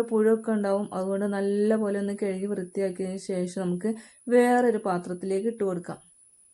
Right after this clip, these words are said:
ഞാൻ വേറൊരു പാത്രത്തിലേക്ക് ഇട്ട്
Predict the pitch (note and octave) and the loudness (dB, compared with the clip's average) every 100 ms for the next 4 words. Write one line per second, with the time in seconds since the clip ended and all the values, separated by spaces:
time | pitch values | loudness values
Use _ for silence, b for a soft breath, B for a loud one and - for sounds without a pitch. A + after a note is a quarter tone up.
0 | _ _ _ _ _ _ b b b b | _ _ _ _ _ _ b b b b
1 | b _ _ - A#3+ C4 B3+ A#3+ A#3+ A#3+ | b _ _ 2 4 4 4 4 6 6
2 | A#3+ A#3+ A3 G3 G#3+ G#3 G#3+ A3 | 4 0 0 -2 -2 0 0 0